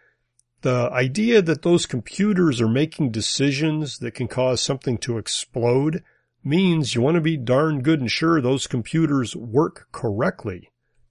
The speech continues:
And so we had functions that would look for damage to the software program, because the memory in computers can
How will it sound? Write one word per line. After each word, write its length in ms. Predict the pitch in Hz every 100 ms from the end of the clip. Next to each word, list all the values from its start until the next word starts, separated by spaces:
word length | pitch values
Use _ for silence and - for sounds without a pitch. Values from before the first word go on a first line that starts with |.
| _
And 100 | 180
so 160 | - 151
we 180 | 151 175
had 220 | 143 160
functions 640 | - 120 117 - 156 131
that 200 | 120 117
would 240 | 139 135 113
look 360 | 107 131 190
for 220 | - 175 165
damage 580 | 120 107 107 131 - -
to 140 | 113
the 120 | 123
software 500 | - - 107 - 135
program, 640 | 127 180 226 196 127 90 92 _ _ _ _
because 600 | - 147 - 110 123 131 - _
the 180 | 127 113
memory 520 | 113 190 208 185 165
in 100 | 143
computers 800 | - 113 - 202 151 151 147 -
can 240 | - 151